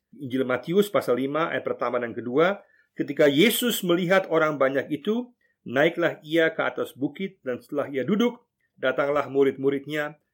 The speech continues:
kepadanya. Maka Yesus pun mulai berbicara dan mengajar mereka." Ada lima hal yang saya ingin tekankan di awal ini penting sebagai pendahuluan untuk memahami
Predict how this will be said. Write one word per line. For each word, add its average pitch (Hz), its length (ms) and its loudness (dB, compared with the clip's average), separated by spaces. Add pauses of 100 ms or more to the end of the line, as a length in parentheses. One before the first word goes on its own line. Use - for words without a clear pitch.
kepadanya. 113 720 -2 (640)
Maka 131 240 -2
Yesus 165 400 0
pun 175 400 4
mulai 147 480 4
berbicara 139 880 -2
dan 120 160 -6
mengajar 135 720 2
mereka." 104 640 -6 (880)
Ada 143 160 4
lima 262 240 2
hal 214 160 0
yang 156 160 0
saya 143 160 -6
ingin 139 160 -6
tekankan 131 400 -8
di 120 80 -14
awal 120 240 0
ini 117 160 -8
penting 117 240 -8
sebagai 123 320 -6
pendahuluan 131 640 0
untuk 110 160 -6
memahami 131 720 -2